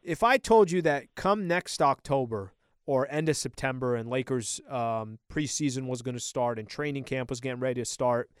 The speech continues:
that those three players, um, were still on the Lakers, and obviously I'm referring to Russell Westbrook as the big piece there, you would think what?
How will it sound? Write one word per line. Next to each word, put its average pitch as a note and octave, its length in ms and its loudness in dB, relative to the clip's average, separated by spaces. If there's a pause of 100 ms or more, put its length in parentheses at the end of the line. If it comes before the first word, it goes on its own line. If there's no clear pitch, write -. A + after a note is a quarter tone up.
(340)
that D3+ 180 4
those G#3 260 8
three G3 240 -2
players, C#3 840 4 (480)
um, C3 460 0
were D3 160 2
still F3+ 480 6
on D#3 200 2
the D#3+ 80 0
Lakers, C#3+ 580 2
and B2 100 -2
obviously C#3 320 0
I'm C3 100 0
referring C3 280 -4
to B2+ 60 0
Russell B2+ 300 0
Westbrook B2 440 -2
as A2 140 -6
the A2+ 80 -6
big B2 240 -6
piece C3+ 280 -4
there, A#2+ 340 0 (400)
you F3+ 240 4
would A3+ 160 8
think E3+ 420 2
what? A#2+ 380 0